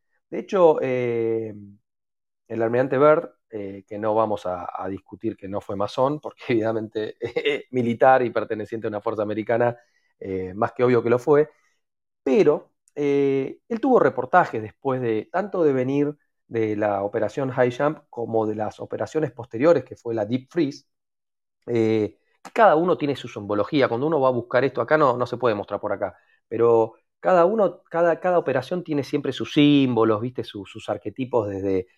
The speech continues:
lo que usaban, eh, como gafetes, eh, los marinos para ir allá. Había, hay toda una parte marketinera también de eso.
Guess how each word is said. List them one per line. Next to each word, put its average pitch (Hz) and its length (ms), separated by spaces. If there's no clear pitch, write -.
lo 98 140
que 104 80
usaban, 113 480
eh, 98 720
como 104 240
gafetes, 113 640
eh, 92 1040
los 98 200
marinos 120 680
para 98 160
ir 110 120
allá. 120 520
Había, 127 220
hay 175 100
toda 147 200
una 113 160
parte 113 260
marketinera 98 640
también 95 300
de 87 80
eso. - 260